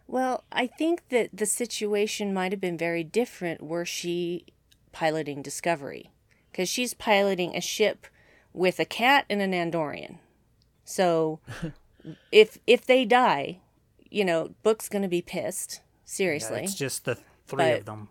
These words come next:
Speaker 1: but it's, it's not the entire ship's complement in her hands. So
Speaker 3: Right.
Speaker 1: I think that has something to do with it as well.
Speaker 3: Yes.
Speaker 1: I personally feel like they're not going to just write off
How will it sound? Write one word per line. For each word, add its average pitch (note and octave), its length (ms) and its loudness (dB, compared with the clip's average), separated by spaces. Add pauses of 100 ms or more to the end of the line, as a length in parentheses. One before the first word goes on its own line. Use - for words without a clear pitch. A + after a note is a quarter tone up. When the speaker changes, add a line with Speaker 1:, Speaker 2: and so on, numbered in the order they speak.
(220)
Speaker 1:
but F3+ 120 -2
it's, - 300 -4 (200)
it's G3+ 220 2
not G3+ 280 -2
the F#3 100 -2
entire E3+ 480 -4
ship's - 360 -4
complement E3+ 720 -8
in D#3+ 160 -6
her D3 160 -12
hands. - 580 -16 (560)
So - 200 0
Speaker 3:
Right. F3 60 6
Speaker 1:
I F3+ 40 2
think F3+ 260 -4
that F3+ 220 6
has E3 200 -4
something D3 420 -8
to - 120 -16
do C#3 140 -6
with C3+ 180 -8
it B2 80 -10
as - 180 -12
well. - 300 -8 (840)
Speaker 3:
Yes. - 440 -12 (460)
Speaker 1:
I G#3 100 6
personally G#3 560 -2
feel F#3 260 2
like F3 380 0
they're F#3 140 2
not E3+ 260 -4
going E3 220 -4
to E3+ 120 -8
just D#3 320 -8
write D#3+ 420 -2
off - 640 -10